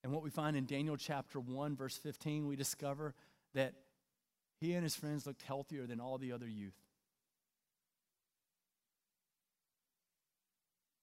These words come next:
Didn't make any sense probably to 'em, but here they are.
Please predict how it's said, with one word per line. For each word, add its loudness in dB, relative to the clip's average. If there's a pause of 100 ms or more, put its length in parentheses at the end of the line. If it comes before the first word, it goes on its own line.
(580)
Didn't 6
make 4
any 4
sense 6
probably 8
to 8
'em, 8 (1700)
but -6
here 2
they 0
are. -2